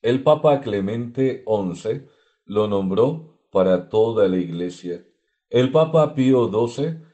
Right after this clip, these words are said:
proclamó el primero de mayo fiesta de San José Obrero. El Papa Juan veintitrés incluyó a San José de Nazaret en el grupo de los santos canónicos.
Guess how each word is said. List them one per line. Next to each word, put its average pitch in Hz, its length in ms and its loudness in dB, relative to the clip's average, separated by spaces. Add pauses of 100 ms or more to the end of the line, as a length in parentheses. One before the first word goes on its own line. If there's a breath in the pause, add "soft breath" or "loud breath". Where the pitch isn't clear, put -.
(160 loud breath)
proclamó 92 760 0
el 123 180 -2
primero 92 480 0
de 131 100 0
mayo 120 520 -4 (240 soft breath)
fiesta 151 640 0
de 113 120 2
San 92 300 -4
José 90 300 -6
Obrero. 87 600 -6 (480)
El 117 280 -2
Papa 135 420 4
Juan 98 340 2
veintitrés 110 800 -4 (280)
incluyó 139 800 -2 (160 soft breath)
a 95 140 2
San 95 260 -4
José 107 640 -4
de 90 220 -4
Nazaret 113 640 -2 (300 soft breath)
en 147 160 -4
el 139 120 2
grupo 131 600 -4 (160)
de 101 160 -2
los 92 200 -4
santos 101 800 -4
canónicos. 87 840 -6